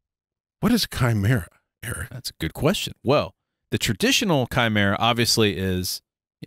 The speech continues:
Speaker 2: the – what is it, the goat, the dragon, and the lion
Speaker 1: Lion
Speaker 2: head?
Speaker 1: body?
Speaker 2: Yep.
Speaker 1: Yeah.
Speaker 2: What is it, goat head,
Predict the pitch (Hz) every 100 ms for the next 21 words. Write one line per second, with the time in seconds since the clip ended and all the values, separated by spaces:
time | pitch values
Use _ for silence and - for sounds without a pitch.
0 | - 85 80 - _ - 90 90 90 117
1 | 117 - - 95 101 120 110 104 104 104
2 | 101 95 95 95 87 95 92 90 90 90
3 | 95 131 135 156 95 104 - - 117 69
4 | - _ _ _ _ _ _ _ _ 135
5 | 120 92 123 123 131 123 113